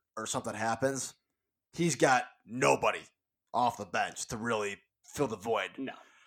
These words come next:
Speaker 1: So I think he leaves himself very vulnerable. That's why I gave him a B. But I said I like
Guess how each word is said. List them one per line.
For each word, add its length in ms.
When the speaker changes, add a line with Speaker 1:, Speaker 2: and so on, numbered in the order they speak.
Speaker 1:
So 220
I 80
think 120
he 80
leaves 180
himself 340
very 220
vulnerable. 800
That's 140
why 100
I 40
gave 220
him 80
a 60
B. 220
But 160
I 60
said 160
I 80
like 460